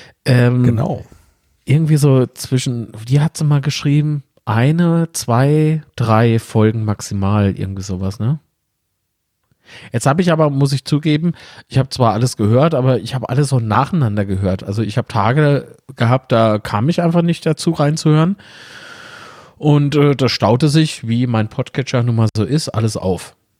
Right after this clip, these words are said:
Speaker 1: So.
Speaker 2: Mhm.
Speaker 1: Und da hatte ich irgendwann mal so einen, so einen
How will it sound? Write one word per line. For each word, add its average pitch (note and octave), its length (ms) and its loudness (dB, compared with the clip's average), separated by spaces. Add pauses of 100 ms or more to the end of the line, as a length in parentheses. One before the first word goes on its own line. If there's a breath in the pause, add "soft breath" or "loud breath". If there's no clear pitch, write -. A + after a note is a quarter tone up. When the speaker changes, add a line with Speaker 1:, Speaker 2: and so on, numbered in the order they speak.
(220)
Speaker 1:
So. A#2+ 160 -6
Speaker 2:
Mhm. F#2+ 160 -2 (320)
Speaker 1:
Und G#2+ 120 -6
da G2+ 120 2
hatte A#2+ 180 2
ich - 260 -4
irgendwann C3+ 400 2
mal C3+ 180 4
so B2+ 140 2
einen, A#2 160 0
so A#2 140 0
einen G2+ 360 -4